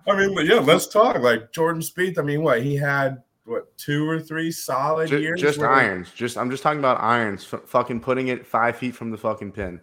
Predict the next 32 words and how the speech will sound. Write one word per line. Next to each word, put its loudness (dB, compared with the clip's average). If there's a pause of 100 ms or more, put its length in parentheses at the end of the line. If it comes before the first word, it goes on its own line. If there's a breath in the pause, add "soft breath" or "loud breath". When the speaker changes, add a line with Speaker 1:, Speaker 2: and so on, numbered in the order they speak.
(160)
Speaker 1:
No, -2
what, 0
if -2
Speaker 2:
All 0
Speaker 1:
you're 2
Speaker 2:
I'm -2
Speaker 1:
gonna -
talk 2
Speaker 2:
talking 0
Speaker 1:
Jordan -2
Speaker 2:
about. -6
Speaker 1:
Spieth, -2
he, -4
he's -4
the -6
best -2
from -8
under -2
a -2
tree -4
with -4
no -2
shot -2
and -14
getting -6
it -8
on -8
the -12
fucking -10
green. -8
I -8
mean, -10